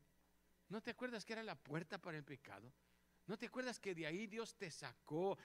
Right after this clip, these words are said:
y te quitó cuanto vicio había? ¿Por qué quieres volver otra vez? Es como el cerdo,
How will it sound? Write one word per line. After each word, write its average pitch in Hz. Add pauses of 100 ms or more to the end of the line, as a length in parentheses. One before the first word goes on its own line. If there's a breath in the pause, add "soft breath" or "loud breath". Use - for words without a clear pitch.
y 147
te 151
quitó 175
cuanto 139
vicio 175
había? 175
¿Por 175
qué 226
quieres 226
volver 175 (200 loud breath)
otra 208
vez? 214 (140 loud breath)
Es 220
como 170
el 143
cerdo, 226